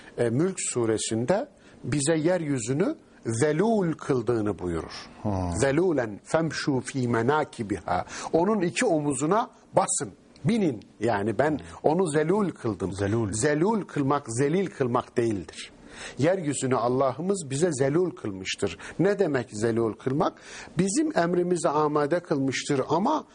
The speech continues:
Speaker 1: yine onurludur.
Speaker 2: Evet,
Speaker 1: Yeryüzü
Speaker 2: haysiyetini
Speaker 1: onurludur.
Speaker 2: muhafaza ediyor yine.
Speaker 1: Eyvallah.
Speaker 2: Tabii.
Speaker 1: Efendim,
Speaker 2: Zelul.
Speaker 1: onun için mesela atlar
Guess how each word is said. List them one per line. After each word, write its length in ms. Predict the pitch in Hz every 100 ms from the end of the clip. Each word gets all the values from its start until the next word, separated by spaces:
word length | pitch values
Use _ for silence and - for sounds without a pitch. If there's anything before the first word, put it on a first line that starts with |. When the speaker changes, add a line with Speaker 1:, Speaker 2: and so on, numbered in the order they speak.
| - -
Speaker 1:
yine 260 | 135 156
onurludur. 640 | 151 127 127 123 104 107 - - - -
Speaker 2:
Evet, 200 | - 92 - -
Speaker 1:
Yeryüzü 100 | 117
Speaker 2:
haysiyetini 380 | 151 147 139 143
Speaker 1:
onurludur. 180 | 180 185
Speaker 2:
muhafaza 340 | 135 120 123 143
ediyor 240 | 127 110
yine. 300 | 95 90 87
Speaker 1:
Eyvallah. 520 | 165 143 117 95 90 85
Speaker 2:
Tabii. 280 | 85 80 76 - -
Speaker 1:
Efendim, 300 | 156 139 123
Speaker 2:
Zelul. 280 | 120 143 127
Speaker 1:
onun 180 | 165 190
için 240 | - 175 - - - 151
mesela 500 | 160 170 175 165 156
atlar 420 | 180 190 - 226